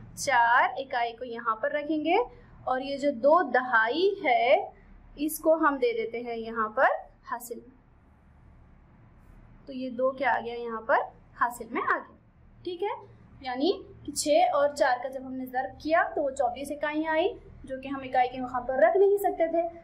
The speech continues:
तो हमने उसको यहाँ पर हिस्सों में बांट दिया उनके मुकामी कीमत के हिसाब से। <clears throat> तो क्या आया ये?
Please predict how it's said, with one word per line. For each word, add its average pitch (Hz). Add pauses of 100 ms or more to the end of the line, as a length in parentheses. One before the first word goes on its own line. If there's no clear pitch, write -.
(220)
तो 339
हमने 277
उसको 254
यहाँ 254
पर 359
हिस्सों 262
में 349
बांट 226
दिया 208 (380)
उनके 262
मुकामी 277
कीमत 220
के 339
हिसाब 392
से। - (1000)
<clears throat> -
तो 294
क्या 311
आया 285
ये? 339